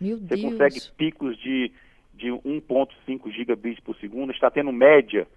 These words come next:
Speaker 2: quem tem um aparelho compatível nas áreas de cobertura onde estão sendo ativadas, é, é bom alinhar expectativas, né, Fernando?
Speaker 1: Uhum.
Speaker 2: O cinco G não começa agora, vira a chave e tá em todas as capitais, cem por cento da área. Não. É um processo, as empresas têm um prazo de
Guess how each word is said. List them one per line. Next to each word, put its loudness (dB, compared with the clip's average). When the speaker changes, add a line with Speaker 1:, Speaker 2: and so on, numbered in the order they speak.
Speaker 2:
quem -2
tem -4
um 2
aparelho 2
compatível -2
nas 4
áreas 6
de -12
cobertura -2
onde -8
estão -6
sendo -8
ativadas, 4
é, 4
é 6
bom 2
alinhar 4
expectativas, -2
né, -2
Fernando? -8
Speaker 1:
Uhum. -4
Speaker 2:
O -8
cinco -8
G -2
não -6
começa 4
agora, 8
vira 4
a 6
chave 4
e -20
tá -2
em -4
todas 2
as -20
capitais, 0
cem -6
por -20
cento -4
da 8
área. 4
Não. 0
É -6
um -4
processo, 6
as 0
empresas -4
têm -6
um -10
prazo 6
de -14